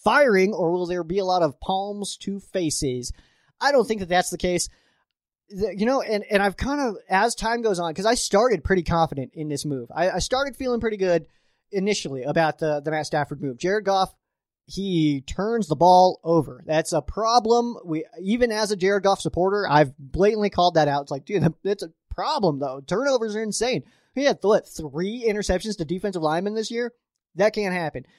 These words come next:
So Matt Stafford, his best quarter, or his best coach may have been Jim Schwartz. So for that reason,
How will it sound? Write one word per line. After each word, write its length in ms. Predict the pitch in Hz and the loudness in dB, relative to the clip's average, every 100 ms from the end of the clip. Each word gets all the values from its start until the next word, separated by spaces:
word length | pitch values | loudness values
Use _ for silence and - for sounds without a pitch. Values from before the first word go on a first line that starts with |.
| _ _ | _ _
So 120 | - | 0
Matt 240 | 247 277 220 | 2 2 0
Stafford, 480 | 208 196 185 190 180 _ _ _ | 2 2 2 -2 -6 _ _ _
his 240 | - 254 254 | 0 0 2
best 400 | 147 175 220 - | 2 2 2 0
quarter, 340 | 170 175 196 - | 2 4 2 0
or 180 | 185 165 | 0 2
his 200 | 233 226 | 0 2
best 320 | 220 - - | 2 0 -4
coach 480 | - 170 - - - - - _ _ _ - _ _ _ _ _ - | 0 2 0 -6 -14 -20 -20 _ _ _ -20 _ _ _ _ _ -16
may 360 | 143 165 277 | -4 0 2
have 140 | 269 214 | 2 0
been 440 | 190 208 220 196 156 | 0 0 -4 -12 -12
Jim 300 | 127 175 185 | -2 0 0
Schwartz. 640 | - 165 139 - - - - _ _ _ _ _ _ | -2 -4 -4 -6 -10 -10 -16 _ _ _ _ _ _
So 280 | - 233 226 | 0 6 6
for 280 | - 262 330 | 6 0 4
that 200 | 302 247 | 6 4
reason, 500 | 202 262 311 302 277 | 2 0 -2 -4 -8